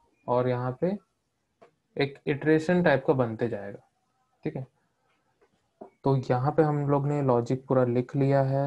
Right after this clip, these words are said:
और हम लोग करते हैं इसको save। यहाँ पे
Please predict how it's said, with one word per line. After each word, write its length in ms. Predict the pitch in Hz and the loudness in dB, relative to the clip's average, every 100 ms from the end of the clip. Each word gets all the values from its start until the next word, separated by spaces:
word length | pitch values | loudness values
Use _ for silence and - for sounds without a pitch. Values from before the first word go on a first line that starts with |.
| 143 - 123 | -4 -6 -4
और 360 | 120 123 123 | 0 0 0
हम 220 | 120 120 120 | -6 -6 -2
लोग 220 | 123 - | -2 -2
करते 300 | 117 - 123 | -6 -4 -8
हैं 160 | 127 | -6
इसको 360 | 117 - 165 185 - _ - | -6 -2 0 0 -6 _ -20
save। 640 | - - 127 135 156 156 - _ _ _ _ _ _ _ _ _ _ _ _ _ _ _ _ _ _ _ _ | -20 -6 -2 0 0 -2 -10 _ _ _ _ _ _ _ _ _ _ _ _ _ _ _ _ _ _ _ _
यहाँ 360 | 135 127 123 120 | -8 -6 -6 -6
पे 160 | 127 | -6